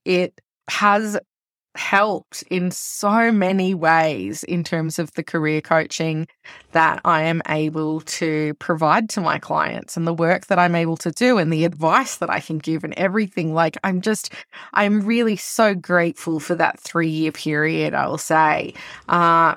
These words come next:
but I also like to think that I impacted the people that I worked <laughs> with there too. Maybe not always for the better. If you haven't picked up what I'm putting down, I'm just gonna say,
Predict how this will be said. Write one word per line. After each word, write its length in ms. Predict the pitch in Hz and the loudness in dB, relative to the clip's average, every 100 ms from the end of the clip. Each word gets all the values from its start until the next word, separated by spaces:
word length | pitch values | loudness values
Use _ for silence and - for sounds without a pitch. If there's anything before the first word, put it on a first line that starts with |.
| - | 2
but 120 | 220 | 2
I 140 | 220 | 4
also 280 | 240 254 302 | 2 2 2
like 240 | 254 170 - | 4 2 0
to 120 | 170 | -10
think 420 | - 156 151 - - | -8 -8 -8 -8 0
that 400 | 147 147 143 - _ - | 4 4 2 -2 _ -8
I 240 | 156 156 160 | 0 2 2
impacted 720 | 160 147 - 147 - - 131 - | -2 -4 -4 -6 -6 -12 -12 -10
the 100 | 139 | -6
people 460 | 160 147 - 156 | -4 -4 -6 -8
that 160 | 143 - | -4 0
I 180 | - - | 0 -2
worked 400 | 80 - - - | -6 -6 -4 0
<laughs> 0 | |
with 320 | 277 - - | 0 0 -6
there 160 | 180 180 | -4 -4
too. 680 | - - - 208 202 214 - 640 740 587 - | -6 -6 0 0 0 -6 -4 -2 -2 -2 -2
Maybe 360 | 294 269 254 302 | 0 2 2 4
not 240 | 262 196 | 4 4
always 460 | 175 160 160 160 - | 2 2 2 0 -4
for 120 | 175 | -4
the 120 | 170 | -4
better. 500 | - 147 135 113 - - - - - - | 0 0 2 -2 -4 -14 -20 -20 -16 -10
If 180 | 190 | -2
you 60 | 226 | 0
haven't 320 | 214 262 233 | 2 0 -2
picked 260 | 233 202 - | -4 -2 0
up 160 | 160 | 0
what 120 | 165 156 | 0 0
I'm 140 | 156 | 0
putting 340 | 156 156 156 | -2 -2 0
down, 380 | 151 147 143 147 | 0 2 2 2
I'm 180 | 151 160 | 0 0
just 400 | 160 160 - - | -2 -2 -4 -4
gonna 180 | 262 269 | 0 0
say, 540 | - 160 147 147 147 | 2 2 2 0 -4